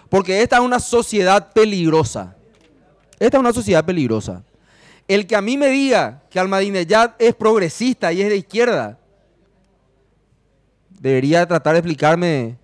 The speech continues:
por lo menos con algún tipo de argumento, cómo se explica esto para que Hugo Chávez finalmente diga que él lo apoya y demás cuestiones. Reitero,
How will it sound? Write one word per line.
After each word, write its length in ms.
por 140
lo 80
menos 240
con 420
algún 280
tipo 220
de 80
argumento, 480
cómo 220
se 80
explica 540
esto 260
para 160
que 80
Hugo 180
Chávez 300
finalmente 480
diga 280
que 280
él 300
lo 160
apoya 400
y 20
demás 220
cuestiones. 480
Reitero, 640